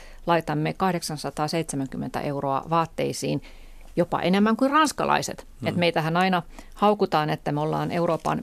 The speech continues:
Speaker 1: piheim-, piheimpiä vaatteiden ostajia, mutta tämä ei siis pidä paikkaansa. Tosin tässä on tietysti aina näissä eurotilastoissa, kun euromääriä vertaillaan, niin se,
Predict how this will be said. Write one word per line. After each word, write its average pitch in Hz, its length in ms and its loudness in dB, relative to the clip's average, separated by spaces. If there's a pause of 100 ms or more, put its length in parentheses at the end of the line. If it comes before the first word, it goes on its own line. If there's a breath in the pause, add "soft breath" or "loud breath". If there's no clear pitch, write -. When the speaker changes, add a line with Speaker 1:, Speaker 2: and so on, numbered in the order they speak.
Speaker 1:
piheim-, 180 380 2 (140)
piheimpiä 170 840 2 (100)
vaatteiden 160 480 0
ostajia, 143 440 -4
mutta 143 220 -6
tämä 160 260 -2
ei 135 60 -2
siis - 220 -10
pidä 151 260 -6
paikkaansa. 180 480 0 (540 loud breath)
Tosin 196 520 4
tässä 170 240 0
on 156 60 -2
tietysti 160 360 -4
aina 160 160 0
näissä 160 280 -4
eurotilastoissa, 165 1700 0 (460 loud breath)
kun 165 140 -2
euromääriä 156 720 0
vertaillaan, 156 600 -4
niin 160 160 -4
se, 160 240 -4